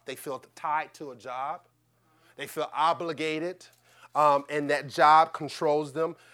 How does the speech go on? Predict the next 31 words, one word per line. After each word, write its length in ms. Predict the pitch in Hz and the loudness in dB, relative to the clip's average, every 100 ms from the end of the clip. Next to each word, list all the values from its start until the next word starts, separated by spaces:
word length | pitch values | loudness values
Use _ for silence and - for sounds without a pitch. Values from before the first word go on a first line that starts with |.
| - | -20
They 160 | 143 156 | -4 -4
feel 340 | - 180 165 | -2 0 2
tied 460 | 151 - 165 156 147 | 0 2 4 4 0
to 220 | - 170 | -8 -8
a 160 | 143 135 | -8 -10
church 600 | - 185 156 185 - - _ _ - | -8 -4 -4 -6 -14 -20 _ _ -8
that 160 | 139 | -6
is 160 | 139 - | -6 -4
ungodly. 500 | 147 139 143 139 165 | -4 -2 0 0 0
Now, 160 | 160 160 | -2 0
there 260 | 170 185 | 2 2
is 140 | 190 - | 0 -6
healthy 440 | - 220 226 190 | -2 0 0 -4
soul 260 | - 139 123 | -8 -8 -8
ties. 400 | 131 120 120 - _ _ | -8 -8 -8 -14 _ _
Of 120 | 120 123 | -16 -6
course, 280 | 165 151 | -4 -4
a 80 | 143 | -6
husband 400 | 143 151 139 147 | -4 -4 -4 -6
and 120 | 151 | -4
wife, 340 | 143 139 139 135 | 0 0 0 -4
they're, 200 | 139 131 | -10 -10
they're, 180 | 127 135 120 | -10 -12 -8
that's 240 | 131 - | -10 -10
a 60 | 139 | -12
godly 460 | 120 139 143 131 | -2 0 0 -2
soul 260 | 123 117 110 | -10 -14 -14
tie. 300 | 127 113 113 - - - | -10 -8 -8 -12 -20 -20
Friendships, 720 | - 170 160 - 156 139 - | -10 -6 -4 -6 -10 -10 -12
they're 120 | 127 | -14
s-, 280 | - - | -12 -16